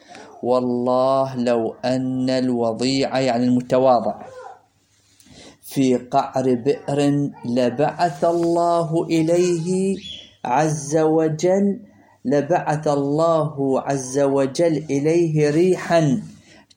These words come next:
ترفعه فوق الأخيار في دولة الأشرار". المتواضع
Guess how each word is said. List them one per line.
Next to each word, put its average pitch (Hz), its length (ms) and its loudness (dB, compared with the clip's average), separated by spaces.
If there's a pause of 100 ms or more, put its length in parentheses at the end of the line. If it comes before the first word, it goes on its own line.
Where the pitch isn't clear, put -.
ترفعه 151 1200 0
فوق 175 760 0 (480)
الأخيار 170 1400 2 (500)
في 156 260 4
دولة 139 580 2 (260)
الأشرار". 113 720 -4 (1700)
المتواضع 147 1080 2